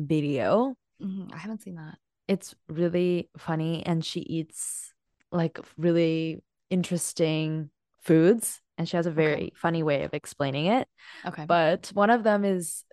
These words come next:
Speaker 1: she talked about is Japanese style Western food, which my
Speaker 2: Mm.
Speaker 1: mom and I really, really love
Speaker 2: Mm-hmm.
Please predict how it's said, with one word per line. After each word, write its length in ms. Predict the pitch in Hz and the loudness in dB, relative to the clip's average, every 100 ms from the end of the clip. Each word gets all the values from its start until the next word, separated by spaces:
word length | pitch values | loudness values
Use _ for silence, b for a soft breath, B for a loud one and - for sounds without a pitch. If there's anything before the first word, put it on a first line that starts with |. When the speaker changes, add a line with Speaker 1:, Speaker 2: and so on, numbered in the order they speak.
| - 175 | -16 -10
Speaker 1:
she 280 | - - 190 | -6 0 2
talked 260 | - 175 180 | 2 0 2
about 220 | 160 160 | 2 2
is 220 | 165 160 - | 0 0 0
Japanese 540 | 160 160 - 165 170 | 0 0 0 -6 -6
style 360 | - 156 151 151 | -4 -2 0 2
Western 440 | 214 - 170 156 | 2 2 -2 -4
food, 340 | - 156 156 - | -4 -2 -2 2
which 320 | 175 - - B B - | 2 2 -6 B B -2
my 180 | 170 170 | 4 6
Speaker 2:
Mm. 40 | |
Speaker 1:
mom 360 | 160 160 175 180 - | 6 6 4 2 -2
and 140 | 160 | -2
I 340 | 143 143 147 147 _ | 0 0 -2 -4 _
really, 340 | 156 156 156 | -2 0 0
really 300 | 156 147 143 | 0 0 0
love 540 | 156 214 - - 240 - - | 2 4 4 0 -4 -12 -10
Speaker 2:
Mm-hmm. 380 | 185 160 165 | -8 -6 -8